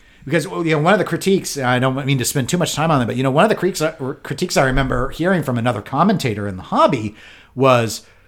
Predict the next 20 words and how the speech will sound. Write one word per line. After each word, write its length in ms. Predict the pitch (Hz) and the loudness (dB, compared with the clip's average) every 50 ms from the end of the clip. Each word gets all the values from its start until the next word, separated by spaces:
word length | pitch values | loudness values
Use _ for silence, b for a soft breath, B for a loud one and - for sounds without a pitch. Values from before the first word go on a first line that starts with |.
| b b | b b
when 200 | 127 135 143 147 | -2 0 2 4
they 300 | 151 151 147 143 139 135 | 4 4 6 6 6 4
had 300 | 120 113 123 127 120 107 | 4 2 2 2 0 0
Jack 220 | 127 131 123 - | 0 0 0 0
Danger 260 | - 135 170 185 175 160 | 0 -2 -2 -2 -2 -2
come 200 | - 147 123 117 | -2 -2 -2 -2
in 120 | 113 107 | -2 -4
and 160 | 104 101 104 | -4 -6 -4
do 160 | 101 120 120 | -2 -2 -2
the 120 | 120 117 110 | 0 0 0
Halloween 340 | 120 123 123 120 123 123 120 | 0 0 0 0 -2 -2 -2
Ultraman 420 | 113 120 123 - 135 131 127 117 | -2 -4 -4 -4 -4 -4 -2 -2
reveal 340 | 113 107 104 127 160 185 160 | -2 -2 0 0 2 2 0
stream. 460 | - - - 104 87 80 - - - _ b b b b b b b b _ - | 0 -4 -10 -12 -14 -14 -16 -20 -20 _ b b b b b b b b _ -2
And 140 | 135 139 139 | 0 2 4
his 240 | 151 185 196 196 | 6 4 4 2
per-, 180 | - 202 196 - | 0 -4 -4 -2
opinion, 520 | - - - 160 175 170 151 131 113 101 - b b b b b b b - | -2 -4 -2 0 0 2 2 2 0 -2 -8 b b b b b b b -2
it 80 | - 165 | 2 4
was 380 | 147 147 139 - - - - | 4 4 4 2 0 -6 -12